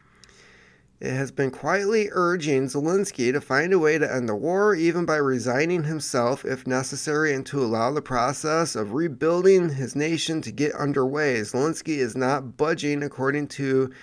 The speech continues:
intercepts and other data known inside the Central Intelligence Agency, but he is beginning to lose the private support of his neighbors. Even Poland wants Zelensky to just quit.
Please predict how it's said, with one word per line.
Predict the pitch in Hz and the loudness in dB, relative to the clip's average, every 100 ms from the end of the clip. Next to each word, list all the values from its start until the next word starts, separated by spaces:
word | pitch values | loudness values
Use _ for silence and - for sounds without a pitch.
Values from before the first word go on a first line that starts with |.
| - _ | -20 _
intercepts | - 220 208 - 175 170 - | -2 2 2 4 2 0 -2
and | 139 | -2
other | 147 170 | 0 2
data | 147 139 139 | 4 4 4
known | 135 127 135 139 | 4 2 4 2
inside | 135 127 127 127 | -2 -2 -2 -2
the | 120 | -6
Central | - 107 98 107 | -6 -8 -6 -6
Intelligence | 110 151 156 143 143 - | -4 -4 -4 -2 -4 -4
Agency, | 131 135 127 - 131 127 127 - - - _ - | -4 -4 -6 -2 0 0 -4 -14 -20 -20 _ -4
but | 165 202 202 | 2 4 2
he | 143 185 | 0 2
is | 220 190 | 2 0
beginning | 202 190 180 180 | 2 4 4 0
to | 170 | -2
lose | 156 139 143 131 | 0 2 0 -2
the | |
private | - 120 127 131 131 | -6 0 0 0 -4
support | 151 - 113 120 117 _ | -8 -6 0 2 0 _
of | 117 113 110 | -2 -2 -2
his | 110 110 110 127 | -4 -2 -2 -2
neighbors. | 131 143 131 113 - - | 2 4 4 2 0 -6
Even | 202 247 233 | -4 -2 -2
Poland | 180 180 180 175 170 - | -2 -2 0 0 -2 -4
wants | 147 147 147 - | -2 0 -2 -2
Zelensky | 139 135 135 - 131 | 0 2 0 -2 0
to | 123 | 0
just | 110 123 113 - _ _ | 0 0 0 -8 _ _
quit. | - 139 120 - | -4 0 2 0